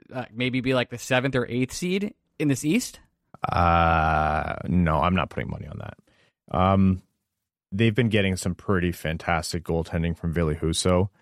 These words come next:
Speaker 2: So if Ville Husso stays at this level, which I'm not saying is impossible, then yeah, I'll, I'll change my tune and I'll have egg on my face and I'll say this team can push for a wild card spot. But then we're also to-, talking about some pretty serious Vezina votes for Ville Husso. Uh, a lot of these games, like the win against the Rangers,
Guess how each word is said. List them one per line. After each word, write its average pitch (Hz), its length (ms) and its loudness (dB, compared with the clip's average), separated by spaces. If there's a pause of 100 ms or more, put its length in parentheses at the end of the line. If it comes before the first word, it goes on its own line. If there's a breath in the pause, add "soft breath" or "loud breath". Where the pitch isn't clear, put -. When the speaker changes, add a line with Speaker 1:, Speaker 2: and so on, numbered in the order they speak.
(280)
Speaker 2:
So 85 220 -2
if 85 80 -4
Ville 95 320 0
Husso 110 400 2
stays 95 300 0
at 90 100 0
this - 200 -2
level, 95 280 4
which 87 140 0
I'm 90 80 0
not 87 160 0
saying 87 180 0
is 80 100 -2
impossible, 90 500 0
then 85 160 0
yeah, 92 200 4
I'll, 78 100 2
I'll 85 140 4
change 95 260 0
my 90 120 0
tune 92 280 0
and 85 100 0
I'll 82 100 -2
have 85 160 -2
egg 85 140 0
on 80 60 -2
my 80 100 -2
face - 260 -6
and - 60 -12
I'll 71 60 -8
say 71 120 -6
this 76 180 -8
team - 160 -12
can - 140 -14
push 78 200 -8
for - 160 -4
a 76 40 -2
wild 80 280 0
card 85 200 -2
spot. 90 360 2 (300 soft breath)
But 92 120 -2
then 101 140 4
we're 98 140 4
also 95 220 0
to-, 95 200 -2 (260)
talking 90 260 -2
about 82 140 -4 (200)
some 87 220 -2
pretty 92 180 0
serious 82 280 -2
Vezina 80 320 -4
votes 69 260 -6
for 80 120 -2
Ville 78 200 0
Husso. - 360 -2 (480 soft breath)
Uh, 80 320 2
a 110 100 4
lot 107 240 4
of 101 60 -2
these 104 160 2
games, 98 340 2
like 92 100 -2
the 95 100 0
win 95 160 4
against 90 300 0
the 92 80 0
Rangers, 87 680 0